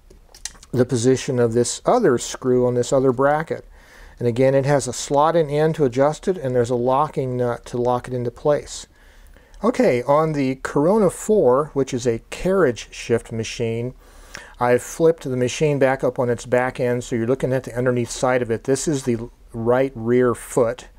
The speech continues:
of the machine. There is a, a set of adjustment screws for upper and lower case on both sides of the carriage. So this is on the right side of the carriage underneath. So for the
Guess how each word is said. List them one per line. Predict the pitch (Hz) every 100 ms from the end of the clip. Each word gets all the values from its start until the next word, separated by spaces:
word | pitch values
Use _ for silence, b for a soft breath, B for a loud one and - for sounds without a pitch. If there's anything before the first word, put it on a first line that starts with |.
| -
of | 120
the | 107
machine. | 113 107 - 156 123 127 135 B B B B B
There | - 151 160
is | 160 156 147 -
a, | 139 - - -
a | 139
set | - 190 196
of | 170
adjustment | 139 131 165 - 156 139
screws | - 143 139 135
for | - 123
upper | 143 165
and | 135
lower | 135 127
case | 123 135 139
on | 135 120 -
both | 123 127 139
sides | - - 127 123 123
of | 117
the | 117
carriage. | - 123 113 104
So | - 117
this | 127 -
is | 143
on | 139
the | 123
right | 110 120 135
side | - 147 143
of |
the | 139
carriage | - 147 139 143
underneath. | 143 143 147 165 - B B B B B
So | - 147 147
for | - 160
the | 143 135 127